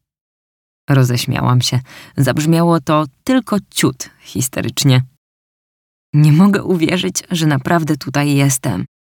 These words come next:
W jego cudownych, nefrytowo-zielonych oczach malowało się kompletne zaskoczenie.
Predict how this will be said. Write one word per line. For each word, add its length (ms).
W 80
jego 280
cudownych, 840
nefrytowo-zielonych 1160
oczach 460
malowało 540
się 180
kompletne 720
zaskoczenie. 800